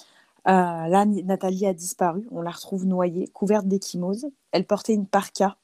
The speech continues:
par-dessus sa chemise de nuit. Euh, la police pense que la mort,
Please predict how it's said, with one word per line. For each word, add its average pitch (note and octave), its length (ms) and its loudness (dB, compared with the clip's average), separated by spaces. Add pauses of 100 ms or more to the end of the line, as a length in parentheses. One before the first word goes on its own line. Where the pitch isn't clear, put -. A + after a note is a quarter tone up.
(180)
par-dessus F3 360 -4
sa F#3 120 0
chemise F3 340 -6
de F3 120 0
nuit. F3 420 -10 (680)
Euh, E3 600 -2
la F3 180 4
police G3+ 400 -2
pense - 560 0
que D#3 1000 -6 (200)
la F3+ 280 4
mort, F#3 640 -2